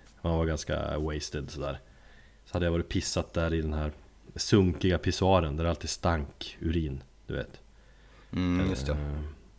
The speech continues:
Speaker 1: eller hängde du på Herbie James någon gång?
Speaker 2: Ja, ja, det gjorde jag ganska mycket när man inflyttade i Stockholm.
Speaker 1: Ja, men då, vi såg
Speaker 2: Jag
Speaker 1: säkert det.
Speaker 2: Jag har till och med blivit portad där för livstid.
Speaker 1: <laughs> Ja, det är bra.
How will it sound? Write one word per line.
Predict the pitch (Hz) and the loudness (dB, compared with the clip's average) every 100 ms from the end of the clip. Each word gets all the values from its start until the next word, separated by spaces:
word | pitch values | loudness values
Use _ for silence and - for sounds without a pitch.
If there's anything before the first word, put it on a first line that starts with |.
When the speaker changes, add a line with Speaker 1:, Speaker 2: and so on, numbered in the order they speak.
| - - | -18 0
Speaker 1:
eller | 92 | 4
hängde | 120 101 127 | 8 10 8
du | |
på | 104 | 8
Herbie | 87 80 78 | 4 4 2
James | 76 - | -2 -4
någon | 71 | -6
gång? | - - - - - - - | -8 -12 -20 -20 -20 -12 -2
Speaker 2:
Ja, | 87 127 143 | 6 8 8
ja, | 87 | 6
det | 113 | 4
gjorde | 139 107 | 4 4
jag | |
ganska | 98 101 | 2 0
mycket | 90 - | -2 0
när | 107 | 0
man | 85 | 0
inflyttade | 82 - 120 82 | 0 -2 -2 -2
i | |
Stockholm. | - - 71 67 - | -4 -10 -10 -12 -2
Speaker 1:
Ja, | - 123 139 - | 8 10 10 2
men | 131 123 | -4 2
då, | |
vi | 120 120 | 4 8
såg | 117 | 10
Speaker 2:
Jag | 117 117 | 10 8
Speaker 1:
säkert | - | 4
det. | 98 90 - - - - - - - - | 4 4 2 -14 -20 -20 -18 -16 -6 4
Speaker 2:
Jag | 131 | 6
har | |
till | 135 | 6
och | 139 | 6
med | 127 101 | 6 4
blivit | 101 - | 0 -2
portad | 101 - 110 | -4 0 2
där | 78 | 2
för | - | 0
livstid. | 82 85 - - - - 110 71 - - - - - | -4 -4 -6 -6 -8 -2 -2 -2 -8 -18 -14 -10 -4
Speaker 1:
<laughs> | 98 - - - - - - | -4 -4 -12 -18 -20 -16 -8
Ja, | 113 92 - - - - - | -8 -8 -12 -20 -20 -10 0
det | |
är | 101 | 2
bra. | 78 | 2